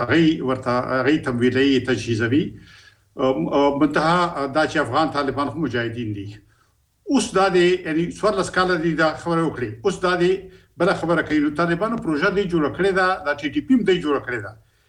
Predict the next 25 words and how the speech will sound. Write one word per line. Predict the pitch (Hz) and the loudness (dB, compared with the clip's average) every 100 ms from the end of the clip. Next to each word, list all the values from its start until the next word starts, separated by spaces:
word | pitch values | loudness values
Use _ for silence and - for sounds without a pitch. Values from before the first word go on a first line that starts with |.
| _ _ | _ _
ټي | 165 | 0
ټي | 156 | 0
پي | 170 202 | -2 0
دوه | 170 | 2
زره | 190 185 | 2 4
اووم | 170 165 196 170 | 4 4 2 0
کې | 156 | -2
دې | 208 208 | 0 -2
دپاره | 202 175 151 | 0 0 2
جوړه | 170 170 | 2 2
کړه | 165 190 190 | 0 -2 0
چې | |
هغه | 175 170 | -2 0
وخت | 170 185 - | 0 0 2
یې | 165 | 2
دی | 160 | 4
پوه، | 175 185 208 | 2 2 0
پوه | - 196 | 2 0
شو | 196 165 190 - - _ | 2 0 -2 -6 -20 _
چې | - | -4
افغانستان | 147 117 147 147 - - 185 185 | -2 0 2 2 2 0 2 2
کې | 170 165 170 175 - - - | 2 2 4 2 -4 -10 0
امریکایي | 135 127 165 175 | 2 2 4 2
قواوې | 170 143 156 160 113 | 2 2 2 0 0
زیاتېږي | 123 110 170 190 175 190 | -2 0 -2 0 0 -2